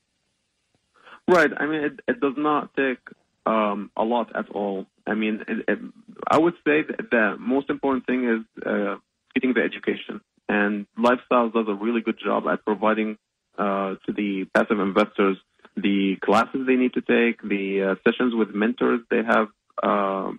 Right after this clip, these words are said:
uh, to do, because at the end, that's their own money they are investor, uh, they are investing. And, uh, it's important for them to know where their money is going. But once you're comfortable with what you're investing in, it's a matter of going to the mailbox and picking up your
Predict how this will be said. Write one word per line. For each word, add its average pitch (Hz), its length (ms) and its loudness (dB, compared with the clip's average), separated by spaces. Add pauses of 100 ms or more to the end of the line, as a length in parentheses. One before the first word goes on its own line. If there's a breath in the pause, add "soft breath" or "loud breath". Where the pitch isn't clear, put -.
(200)
uh, 95 500 -4 (180)
to 110 100 -2
do, 107 220 0 (360 loud breath)
because 151 240 2
at 151 140 2
the 165 100 2
end, 139 280 0 (100)
that's 117 140 2 (400)
their 117 120 4
own 113 220 0
money 101 300 0
they 92 160 -2
are 85 180 0
investor, 95 480 -6 (180)
uh, - 80 0 (380)
they 110 80 6
are 101 220 4
investing. - 480 -6 (580 loud breath)
And, 104 320 0
uh, 98 360 0 (120)
it's - 180 -2
important 131 360 -2
for 123 100 -2
them 117 240 0
to 110 60 -6
know 104 220 2
where 104 260 0
their 101 140 -2
money 98 240 -8
is - 200 -8
going. 87 240 -2 (300)
But 120 300 4 (200)
once 160 300 -2
you're 175 100 -4
comfortable 156 540 -6
with 113 160 -6
what 135 160 -2
you're 127 100 -4
investing 113 460 -6
in, 120 400 -2
it's - 180 -2
a 131 40 -6
matter 135 340 0
of 117 120 -6
going 127 280 -2
to 127 40 -6
the 107 220 -6 (220)
mailbox 120 500 -2
and 98 160 -8
picking 110 220 -4
up 110 120 -8
your 98 140 -2